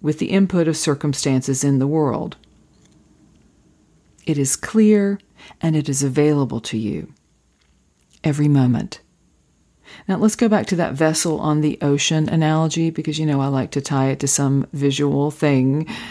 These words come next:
That's it for today. There will always be storms at sea, good days and bad days,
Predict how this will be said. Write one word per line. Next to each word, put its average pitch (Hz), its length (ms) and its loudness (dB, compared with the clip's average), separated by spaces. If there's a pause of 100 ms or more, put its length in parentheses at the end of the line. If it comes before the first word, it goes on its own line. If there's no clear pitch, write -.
(320)
That's 185 260 2
it 175 120 0
for 175 140 -2
today. 151 340 0
There 202 240 2
will 214 340 2
always 233 400 2
be 233 200 2
storms 175 800 0
at 160 200 -4
sea, - 480 0
good 240 220 2
days - 340 -2
and 139 200 -2
bad 165 320 0
days, - 320 -4